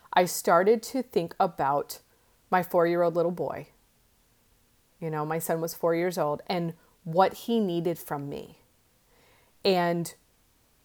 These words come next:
seeing the other side, the other path, was a place that I had not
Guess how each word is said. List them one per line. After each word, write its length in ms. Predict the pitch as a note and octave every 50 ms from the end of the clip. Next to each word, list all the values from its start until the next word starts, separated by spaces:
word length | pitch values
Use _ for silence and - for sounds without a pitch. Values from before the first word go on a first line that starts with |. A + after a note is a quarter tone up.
| _ _ _ _
seeing 600 | - - - - B3 A#3+ A#3+ B3 B3+ B3 A#3+ A3+
the 160 | G#3 A3 G3 - -
other 320 | F3+ F#3 F#3 G3 G3+ G3
side, 420 | G3 - - F3 D3 C#3 C#3 D3+ D3+
the 120 | F3+ - -
other 260 | - F3 F3 F3+ E3+
path, 540 | E3 - - - - D3+ C#3 C3+ D3+ G#3+ A3 _ _ - _ _ _ _ _ _ _ _ _ _ _ _
was 240 | - G3 F#3+ F#3 - -
a 60 | G3+
place 360 | - - - G3 F#3 F#3+ -
that 100 | - - -
I 160 | - F#3 G3
had 220 | F#3 - G#3 F3+
not 260 | F3 F#3+ F3 F3+ -